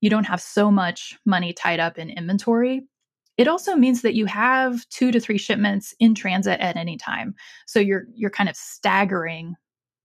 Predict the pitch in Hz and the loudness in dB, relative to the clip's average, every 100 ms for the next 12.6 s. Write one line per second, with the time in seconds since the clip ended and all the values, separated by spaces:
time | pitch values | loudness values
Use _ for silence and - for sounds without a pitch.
0 | - 185 202 202 175 - 254 247 233 - | -8 -2 2 2 0 2 2 4 0 2
1 | 214 208 202 180 - 214 214 202 214 202 | 0 2 0 0 2 4 2 2 2 2
2 | 190 185 185 180 185 196 - 226 202 208 | 2 0 -2 -6 -6 -6 -4 0 0 0
3 | - - _ _ _ _ _ 202 220 208 | -8 -20 _ _ _ _ _ 2 4 4
4 | 190 185 160 - - 165 156 - - _ | 0 0 -4 -6 -4 -4 -4 -6 -18 _
5 | _ _ - 165 156 185 - 202 165 - | _ _ -2 0 -2 -6 -6 -4 -4 -6
6 | - 170 240 - - 214 196 208 - _ | -8 -10 -10 -16 -2 0 0 -2 -10 _
7 | 196 240 240 226 214 196 190 180 175 175 | 2 4 6 4 4 2 0 -2 -2 -4
8 | 170 _ _ _ _ _ _ _ _ - | -8 _ _ _ _ _ _ _ _ -2
9 | 208 240 214 220 247 262 269 - 208 202 | 0 2 4 4 2 2 0 0 0 0
10 | 202 196 208 220 220 220 208 214 - - | 0 0 2 2 2 2 0 0 -4 -2
11 | 226 233 196 185 - 208 190 - 190 185 | 0 0 0 -4 -4 -6 -6 -6 -4 -4
12 | 170 175 180 226 247 302 | -6 -8 -2 2 2 0